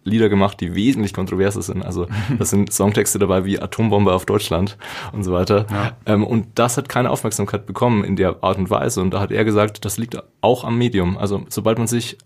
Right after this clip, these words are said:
Speaker 1: ans Klavier setzt, hören das ganz andere Menschen plötzlich, die es viel, äh, mehr,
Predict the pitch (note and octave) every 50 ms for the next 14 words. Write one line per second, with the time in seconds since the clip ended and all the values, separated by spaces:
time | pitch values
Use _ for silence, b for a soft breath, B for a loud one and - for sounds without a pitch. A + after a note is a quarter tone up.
0 | _ _ - G2 G2 - - A2+ G#2 A2 C#3 C3+ B2 A2 G2+ G2+ - - - A#2+
1 | G#2+ G#2 G2 - - G#2+ A2 A#2+ - G#2+ G#2+ G#2+ G2+ G2+ G2 G2+ - G#2+ G2 -
2 | G#2+ G2 - - G#2 G#2 G#2 - - - - G2 - - - - - A#2+ A#2 A#2
3 | A2+ - - - G2+ F#2+ F#2+ G2 G2 G2 G2+ G2+ G2 F#2+ G2 G2+